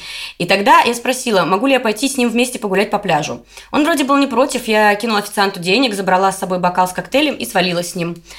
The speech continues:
Потом все как в дешевых романах. Прогулка по пляжу, купание под тропическим ливнем и, и т.д.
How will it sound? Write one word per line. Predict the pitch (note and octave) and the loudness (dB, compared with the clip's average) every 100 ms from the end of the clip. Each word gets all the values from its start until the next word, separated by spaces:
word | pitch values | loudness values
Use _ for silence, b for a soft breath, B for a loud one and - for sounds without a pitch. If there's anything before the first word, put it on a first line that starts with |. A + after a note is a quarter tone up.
| B B B | B B B
Потом | - A3+ G4 | 0 4 4
все | G4 | 2
как | C4+ G#3 | 0 -2
в | |
дешевых | - C#4 C4+ | 0 0 2
романах. | A#3 F#3+ E3+ E3 | 2 4 2 0
Прогулка | F3 F#3 G#3 | -2 -2 -2
по | F#3 | -2
пляжу, | E3+ C4 E4 B3+ | 0 2 2 0
купание | G3+ G3+ F#3+ | -2 0 0
под | F#3 - | -2 -4
тропическим | F#3 F#3 - - F#3 | -4 -4 -8 -6 -4
ливнем | D#4 C#4+ G#3+ | -2 0 -2
и, | G3 - | -4 -8
и | F#3+ | -8
т.д. | G#3 F#3+ E3+ - | -4 0 0 0